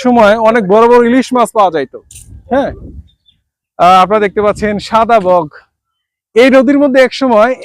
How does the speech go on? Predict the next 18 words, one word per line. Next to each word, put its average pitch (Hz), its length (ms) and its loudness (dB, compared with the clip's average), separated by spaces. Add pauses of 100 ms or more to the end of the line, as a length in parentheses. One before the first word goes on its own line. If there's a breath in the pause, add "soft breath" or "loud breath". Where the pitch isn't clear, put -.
(120)
এত - 160 -4 (120)
বড় 247 180 4
বড় 247 200 2
ইলিশ 226 220 -2
মাছ 220 220 0
পাওয়া 190 160 0
যাইতো, 147 220 -4 (140)
কিন্তু 247 300 -4 (680)
আনফরচুনেটলি 247 880 0
হোক 254 160 4 (100)
আর 226 140 2
ফরচুনেটলি 226 560 -6
হোক, 247 160 -4 (520)
এই 247 120 4 (100)
নদীর 240 260 2
মধ্যে 208 200 2 (100)
এখন 233 180 0 (140)
কোনো 233 140 2